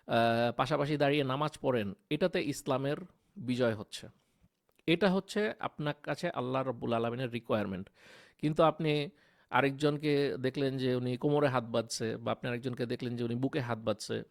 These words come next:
জোরে আমিন বলছে অথবা জোরে আমিন বলে নাই, এগুলা নিয়ে আপনি তার সাথে মারামারি করলেন, বিবাদ করলেন,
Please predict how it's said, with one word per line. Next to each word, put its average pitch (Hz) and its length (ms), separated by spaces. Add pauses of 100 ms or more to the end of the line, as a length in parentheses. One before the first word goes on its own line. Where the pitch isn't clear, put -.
(360)
জোরে 143 280
আমিন 131 320
বলছে 123 320
অথবা 123 280
জোরে 127 260
আমিন 123 320
বলে 131 220
নাই, 131 200 (600)
এগুলা 165 340
নিয়ে 165 200
আপনি 143 240
তার 131 140
সাথে 139 200
মারামারি 127 440
করলেন, 113 300 (840)
বিবাদ 147 500
করলেন, 120 380